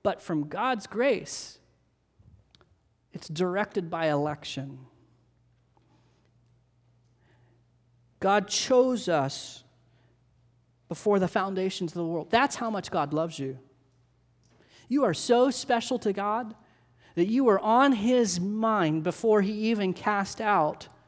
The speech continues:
the first star. And that's where we need to pick up next week.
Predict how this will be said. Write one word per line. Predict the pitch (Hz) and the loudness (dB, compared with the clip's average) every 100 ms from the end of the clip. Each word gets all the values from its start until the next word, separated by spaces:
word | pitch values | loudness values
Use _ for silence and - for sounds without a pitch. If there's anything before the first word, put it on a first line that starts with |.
| _ _ _ | _ _ _
the | 160 | -8
first | - 170 - | -4 -4 -4
star. | - 170 135 123 - - _ _ _ _ _ _ _ _ _ _ _ _ _ - | -2 0 0 -4 -14 -20 _ _ _ _ _ _ _ _ _ _ _ _ _ -4
And | |
that's | 175 175 | -4 -2
where | 170 | -4
we | 147 | -4
need | 147 | -4
to | 123 | -6
pick | 156 143 | -8 -10
up | 131 | -8
next | 135 139 - | -8 -10 -12
week. | 135 131 | -14 -14